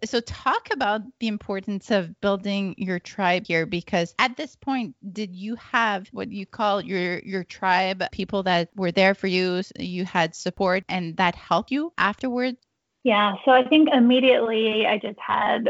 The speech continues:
Speaker 2: a huge outpouring of love from friends and family. That starts to fade, obviously. People want to immediately rush and help you, which is wonderful. And that's,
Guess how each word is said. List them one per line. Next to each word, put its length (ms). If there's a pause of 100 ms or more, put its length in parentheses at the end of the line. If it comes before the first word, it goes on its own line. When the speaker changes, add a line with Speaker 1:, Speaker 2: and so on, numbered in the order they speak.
(120)
Speaker 2:
a 80
huge 420
outpouring 720
of 120
love 320
from 160
friends 300
and 180
family. 540 (320)
That 320 (160)
starts 280 (100)
to 180
fade, 240
obviously. 640
People 580
want 260
to 40
immediately 460
rush 280 (440)
and 120
help 280
you, 320
which 180
is 160
wonderful. 800
And 120
that's, 140